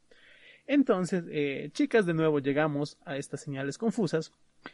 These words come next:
Eh, si, si ese chico empieza a imitar los gestos que tienen, tal vez le gusten.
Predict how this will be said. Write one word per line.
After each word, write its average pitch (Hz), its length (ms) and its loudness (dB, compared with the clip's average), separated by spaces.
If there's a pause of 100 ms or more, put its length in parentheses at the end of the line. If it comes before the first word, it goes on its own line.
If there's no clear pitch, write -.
(340)
Eh, 151 640 -4
si, 170 480 -6
si 175 260 -2
ese 185 180 0
chico 202 300 0
empieza 170 280 0
a 190 40 4
imitar 160 280 2
los 151 160 2
gestos 156 300 -6
que 156 100 -4
tienen, 190 920 2
tal 208 240 0
vez 143 160 -4
le 131 100 -8
gusten. 156 460 -4